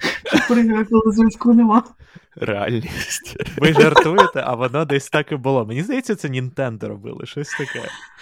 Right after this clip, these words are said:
Speaker 3: Можна почитати про це. Але... Насправді я б хотів, е, от, е, ми кажемо U X-дизайнери, U X-дизайнери. З цікавих речей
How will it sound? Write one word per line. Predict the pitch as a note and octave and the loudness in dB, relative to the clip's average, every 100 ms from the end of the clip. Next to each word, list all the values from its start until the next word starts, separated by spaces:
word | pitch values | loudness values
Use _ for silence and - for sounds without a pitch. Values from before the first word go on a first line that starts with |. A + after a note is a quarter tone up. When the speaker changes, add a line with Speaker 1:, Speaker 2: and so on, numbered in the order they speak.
| - - - - - - - - | -20 -20 -20 -20 -20 -14 -8 -6
Speaker 3:
Можна | C#3+ C3+ | -8 -12
почитати | - A#2+ - B2+ - - | -16 -14 -12 -12 -14 -18
про | - | -20
це. | - - - _ _ _ _ _ - - - - | -16 -18 -18 _ _ _ _ _ -12 -12 -14 -10
Але... | C3+ C3+ _ _ _ _ _ - | -8 -8 _ _ _ _ _ -10
Насправді | C#3+ G3 B3 | -6 -4 -2
я | G#3 | -4
б | - | -4
хотів, | F3 D#3 - | -8 -10 -6
е, | B2+ B2+ G#2+ - | -4 -4 -8 -12
от, | C3 - - | -14 -16 -10
е, | C3 B2 A#2+ A#2 A2+ - _ | -6 -4 -4 -6 -10 -20 _
ми | - C3+ C#3+ | -20 -12 -8
кажемо | D#3 A#2+ A#2 | -8 -8 -10
U | A2+ | -12
X-дизайнери, | A2+ G#2+ A2+ F#3+ F#3 C#3+ A2+ | -12 -14 -10 -10 -10 -10 -12
U | A#2 | -14
X-дизайнери. | A2 A2 A#2 F3+ E3+ C3 G#2+ _ _ _ _ _ - - - _ - | -14 -12 -10 -10 -10 -12 -16 _ _ _ _ _ -16 -16 -16 _ -18
З | B2+ C#3+ | -10 -10
цікавих | C#3 C#3+ F3+ G#3 - | -10 -10 -10 -8 -10
речей | C3 - F3+ D3+ | -12 -8 -10 -10